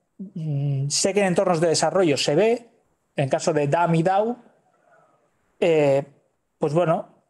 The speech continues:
se pueden ver tanto test unitarios como se pueden ver test de integración, test de, pues, con Mockito, con Mox. Bueno, entonces,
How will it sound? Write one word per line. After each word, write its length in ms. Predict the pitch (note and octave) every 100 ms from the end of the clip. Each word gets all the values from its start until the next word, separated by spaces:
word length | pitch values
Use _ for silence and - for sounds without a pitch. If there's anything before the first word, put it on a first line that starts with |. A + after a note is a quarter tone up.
| _
se 200 | - D3
pueden 300 | E3 F3+ F3+
ver 320 | G3 F3+ D3
tanto 300 | D3+ C#3 D3
test 240 | F3 E3+
unitarios 520 | F#3+ F3+ G#3 G#3+ A3 G#3+
como 180 | E3+
se 100 | D3+
pueden 320 | D3 F3 F3 F#3
ver 260 | E3+ -
test 240 | E3+ E3 D#3+
de 280 | F3 F3
integración, 1000 | E3+ E3+ F#3 F3 D#3+ G#3+ G#3+ G#3 G#3 G3+
test 300 | - F3 E3
de, 500 | E3 E3+ F3 F3 E3+ - _ _ _ _ _ _ _
pues, 140 | -
con 320 | - C#3 C3 C3
Mockito, 560 | C3+ B2+ F#3+ F#3 F#3
con 160 | D3+ C3
Mox. 540 | D#3 F#3+ G3 - - _ _ _ _ _ _ _ _ _ _ _ _ _ _ _ _ _ -
Bueno, 320 | F3 D#3 -
entonces, 440 | E3 F3+ C#3+ -